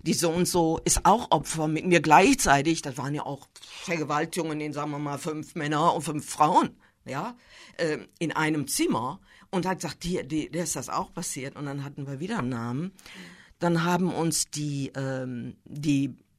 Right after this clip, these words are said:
bosnischen Behörden insbesondere haben uns auch darauf hingewiesen und haben für uns auch Zeuginnen gesucht, wo wir nicht wussten, wo die sich aufhalten. Die waren ja nicht mehr in Foča oder in, in den Orten, wo sie früher gelebt haben. Die haben uns dann sehr geholfen, diese Leute zu finden.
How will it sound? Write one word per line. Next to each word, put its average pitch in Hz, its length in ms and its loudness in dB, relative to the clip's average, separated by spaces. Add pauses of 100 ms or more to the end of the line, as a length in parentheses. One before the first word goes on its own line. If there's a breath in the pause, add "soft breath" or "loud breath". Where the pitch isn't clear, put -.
(400)
bosnischen 131 800 -2
Behörden 127 400 -4
insbesondere 151 720 -4
haben 139 220 -2
uns 135 160 -6
auch 190 420 6 (160 loud breath)
darauf 170 220 -4
hingewiesen 165 560 0
und 151 160 0
haben 175 140 6
für 156 140 0
uns 165 180 0
auch 151 160 0
Zeuginnen 147 600 -2
gesucht, 151 640 -4 (260 soft breath)
wo 160 120 0
wir 160 80 6
nicht 147 200 2
wussten, 151 260 -2
wo 147 80 -4
die 131 100 -4
sich 127 280 -4
aufhalten. 175 500 -2
Die 156 140 -4
waren 175 240 -4
ja 127 100 -8
nicht 127 260 -12
mehr 135 140 -14
in - 120 -16
Foča 113 500 -16
oder 127 260 -20 (360 soft breath)
in, 120 260 -14
in 131 120 -10
den 123 280 -8
Orten, 131 360 -4
wo 127 100 -6
sie 127 100 -8
früher 135 260 -6
gelebt 123 460 -8
haben. 120 280 -6 (440 loud breath)
Die 135 80 0
haben 139 100 2
uns 123 200 -2
dann 123 180 -4
sehr 123 180 -6
geholfen, 123 460 -8
diese 123 240 -6
Leute 131 340 -10
zu - 160 -8
finden. 143 560 -12